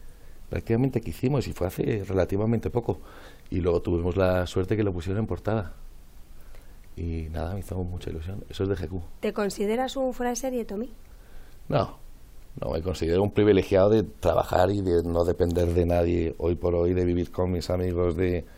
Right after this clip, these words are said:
Speaker 1: de, de tener libertad. Para mí el, el éxito es solamente relacionado con la libertad y no depender de nadie.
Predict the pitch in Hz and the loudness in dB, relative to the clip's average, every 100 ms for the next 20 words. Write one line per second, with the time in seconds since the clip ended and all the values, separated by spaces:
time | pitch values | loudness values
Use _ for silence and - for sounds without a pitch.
0 | - - - - - - 82 82 - - | -18 -18 -16 -16 -14 -6 -2 -2 -4 -6
1 | - - 85 87 90 131 98 - 127 98 | -10 -6 -4 0 4 6 6 6 4 4
2 | 90 113 123 117 101 92 98 101 - 117 | 2 2 4 4 4 2 2 0 0 2
3 | 117 110 - - 107 107 107 104 107 101 | 4 4 0 -2 0 2 0 0 0 0
4 | 98 92 95 104 104 98 87 85 90 85 | 0 0 0 2 2 2 2 0 2 0
5 | - 95 104 101 98 101 92 90 104 107 | 0 0 0 -2 -2 -2 -2 0 0 -2